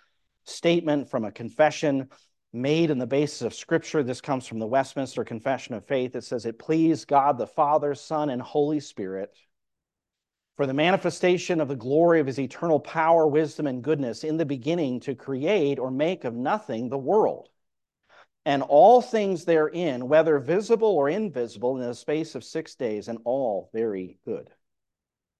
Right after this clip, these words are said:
So it's not that the Father wasn't there. It wasn't, it's not that the Spirit wasn't there. It's what John is saying is the Word was there,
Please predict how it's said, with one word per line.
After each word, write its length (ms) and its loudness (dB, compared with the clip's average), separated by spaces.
So 160 0
it's 100 -6
not 160 4
that 100 -6
the 80 -4
Father 440 2
wasn't 340 -6
there. 160 -2
It 80 -2
wasn't, 320 0
it's 140 -12
not 160 2
that 120 -8
the 80 -14
Spirit 380 -8
wasn't 300 -10
there. 340 -8
It's 220 -8
what 160 -4
John 260 0
is 140 -4
saying 300 -4
is 120 -8
the 100 -6
Word 300 -2
was 180 -12
there, 300 -20